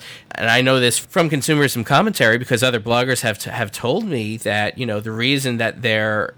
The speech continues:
pursuing publishing and financial media is because of consumerism commentary and sites like that that have garnered the attention of a broad community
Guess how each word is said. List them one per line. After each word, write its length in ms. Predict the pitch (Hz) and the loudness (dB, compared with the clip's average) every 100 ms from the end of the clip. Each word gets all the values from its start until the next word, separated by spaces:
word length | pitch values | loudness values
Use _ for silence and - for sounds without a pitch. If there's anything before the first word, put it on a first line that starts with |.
| - | -6
pursuing 760 | 123 - 160 139 123 120 117 - - - | -4 0 2 4 2 0 -4 -8 -20 -20
publishing 640 | - 151 143 127 127 120 117 | -4 0 0 2 2 2 0
and 100 | 110 | -2
financial 440 | 110 110 110 - | 0 0 0 -4
media 440 | 104 123 156 120 110 | -2 0 2 2 0
is 200 | 95 107 | -2 -8
because 360 | 110 - 135 | -8 -2 0
of 100 | 139 | 0
consumerism 580 | 139 120 127 117 110 107 | -4 -4 -2 -2 -2 -4
commentary 640 | 104 104 98 98 104 98 104 | -4 -4 -4 -4 -4 -4 -2
and 260 | - 147 | 0 0
sites 400 | 160 117 107 - - | 2 0 0 -4 -10
like 280 | - 160 185 | -2 -2 -2
that 340 | 110 104 - | -4 -2 -4
that 260 | - 104 - - | -2 -2 -2 -8
have 460 | - 113 104 104 - - _ - | -4 -2 -2 -4 -14 -20 _ 0
garnered 360 | 123 143 131 | 4 4 4
the 120 | 123 | 0
attention 600 | 110 - 143 160 120 104 101 | -2 0 0 0 -2 -2 -4
of 380 | 104 104 101 - | -4 -2 -2 -6
a 80 | 110 | -12
broad 500 | - 117 113 117 - | -6 -2 0 -2 -4
community 640 | 107 104 156 120 101 117 | -6 -2 -2 -2 -6 -10